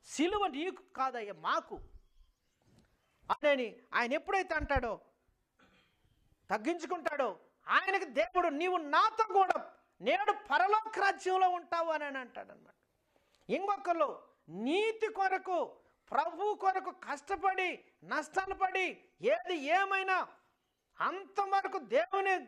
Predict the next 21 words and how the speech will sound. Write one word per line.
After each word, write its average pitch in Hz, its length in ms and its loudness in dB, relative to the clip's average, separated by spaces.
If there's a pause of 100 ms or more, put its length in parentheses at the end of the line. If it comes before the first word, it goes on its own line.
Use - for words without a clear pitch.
(280)
కొరకు 285 320 0
కనిపెట్టుకున్న 277 580 -4 (120)
వాళ్ళు, 196 260 -4 (1000)
వాళ్ళని 196 580 0 (120)
దేవుడు 220 240 0 (120)
ఆశీర్వదించి, 262 800 -4 (480)
వాళ్ళకి 196 300 -4
ఏం 302 100 0 (100)
ఆశీర్వాదం 233 460 -4
అంటే 180 180 -8 (420)
పరలోకమనేటువంటి 202 1200 -4 (160)
దీవెన, 202 360 -2 (460)
ఆశీర్వాదం 202 520 -6 (380)
దేవుడు 220 340 -2
వాళ్ళకిస్తాడన్నట్లుగా 214 1080 -4 (400)
మనం 196 240 -4
చూస్తున్నాం 185 440 -8
అన్నమాట. 151 240 -10 (240)
ఎవరికి 392 400 2 (180)
దేవుని 392 460 0
రాజ్యము 392 500 2